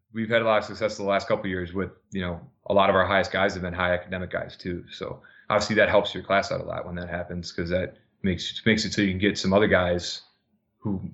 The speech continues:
are still difference makers, but the high academic kids are also difference makers.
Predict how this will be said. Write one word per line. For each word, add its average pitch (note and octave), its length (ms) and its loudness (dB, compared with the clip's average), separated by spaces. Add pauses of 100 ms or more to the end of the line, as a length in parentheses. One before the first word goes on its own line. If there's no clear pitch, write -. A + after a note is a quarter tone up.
are G2+ 100 4
still A2 220 4
difference G#2 260 0
makers, G#2+ 280 2
but G2 260 2
the F2+ 100 -2
high F#2+ 160 2
academic F#2+ 340 -2
kids F#2 180 -10
are F#2 100 -6
also F2+ 260 -8
difference - 340 -16
makers. C2+ 340 -16